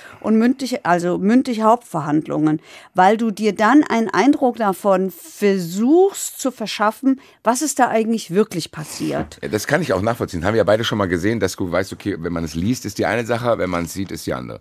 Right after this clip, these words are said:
Speaker 1: Ja.
Speaker 2: Bin ich voll fein damit. Aber was hat denn dazu geführt, dass die Staatsanwaltschaft sich hier nicht durchsetzen konnte? Du darfst jetzt auch außerhalb vom Workshop Wissen benutzen, weil du weißt es ja schon.
Speaker 1: Weil die, ähm, weil nicht nachweisbar war, dass der,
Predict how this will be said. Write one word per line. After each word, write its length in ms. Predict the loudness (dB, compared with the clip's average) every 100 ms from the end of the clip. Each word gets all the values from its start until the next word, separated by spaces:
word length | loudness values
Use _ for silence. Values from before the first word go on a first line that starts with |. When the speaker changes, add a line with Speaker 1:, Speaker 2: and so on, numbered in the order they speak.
| -6
Speaker 1:
Ja. 260 | -4 -4 -8 _ _
Speaker 2:
Bin 140 | -6 -6
ich 80 | -2
voll 200 | -2 0
fein 200 | -2 -4
damit. 220 | -8 -12 _ _ _ _ -4
Aber 160 | -2
was 100 | -2
hat 100 | -2
denn 100 | -2
dazu 200 | -4 -6
geführt, 220 | -6 -4 -4
dass 120 | -4
die 40 |
Staatsanwaltschaft 560 | -2 -2 -2 -2 -4 -10
sich 160 | -10
hier 80 | -6
nicht 140 | -8 -8
durchsetzen 340 | -10 -12 -12
konnte? 300 | -12 -10 -10
Du 120 | -12 -8
darfst 260 | -2 -2 -2
jetzt 140 | -6
auch 180 | -6 -6 -16 _ _ _ _ _ _ _ -8
außerhalb 340 | -6 -2 -4 -4
vom 160 | -6
Workshop 380 | -4 -6 -8 -8
Wissen 180 | -8 -6
benutzen, 400 | -8 -10 -12 -10
weil 120 | -10
du 80 | -10
weißt 200 | -12 -14
es 140 | -20
ja 40 | -20
schon. 120 | -20 -20 -20 -20 _
Speaker 1:
Weil 440 | -8 -2 0 2 2
die, 340 | 0 -2 -4 0
ähm, 560 | 0 2 2 0 -2 -6 -20 _
weil 220 | 0 2
nicht 280 | 2 0 0
nachweisbar 1040 | 0 -2 -2 -2 -2 -4 -6 -4 -4 -2
war, 380 | -2 -2 -2 -6 -10 -20 _ -2
dass 340 | 0 0 -4
der, 480 | 0 2 4 2